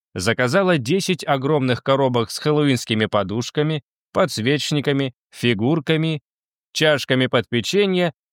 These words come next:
и так далее. В Риддлтауне считается дурным вкусом не завалить все витрины атрибутикой праздника.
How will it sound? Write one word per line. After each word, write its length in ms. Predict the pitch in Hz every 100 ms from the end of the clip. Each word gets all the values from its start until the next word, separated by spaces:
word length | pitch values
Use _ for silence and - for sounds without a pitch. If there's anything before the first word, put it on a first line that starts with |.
| _
и 160 | 185
так 280 | 175 131 110
далее. 400 | 92 82 71 71 _ _ _ _ _ _ _ _
В 160 | - 101
Риддлтауне 880 | 123 131 127 120 147 156 110 85 80
считается 680 | 82 131 127 127 127 - 131
дурным 480 | 135 143 139 165 165
вкусом 540 | - 190 135 98 98
не 80 | 120
завалить 480 | 113 127 127 143 -
все 200 | - 127
витрины 640 | 120 113 185 156 82 73
атрибутикой 720 | - 98 156 175 170 170 170
праздника. 640 | 156 120 90 82 78 76